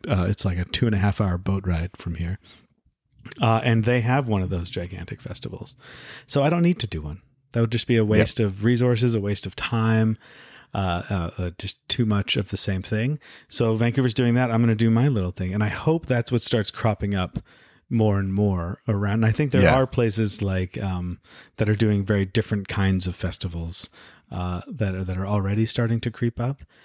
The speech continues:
Speaker 1: Uh, and so
Speaker 2: Mm-hmm.
Speaker 1: I'm hoping that that's the trend that it goes in. And I think in the next five years, I think that's where it's, it's gonna have to go. Uh,
Speaker 2: Yeah.
Speaker 1: if it goes anywhere, if we're not all just done now.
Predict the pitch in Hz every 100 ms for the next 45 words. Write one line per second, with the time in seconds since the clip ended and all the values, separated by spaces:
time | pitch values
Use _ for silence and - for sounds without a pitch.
0 | _ - 107 95 - 101 92 85 85 95
1 | 107 127 131 127 113 107 104 104 117 110
2 | - - 104 117 110 107 101 92 107 120
3 | 131 165 - 110 107 127 113 110 110 -
4 | 113 107 110 104 95 123 104 110 - 113
5 | 110 - _ _ _ - 107 - 107 98
6 | 110 117 - 82 71 80 - _ - -
7 | - _ - 101 98 82 73 - - 135
8 | 123 117 120 107 107 101 90 80 - 95
9 | 104 92 85 80 - 87 - 78 - -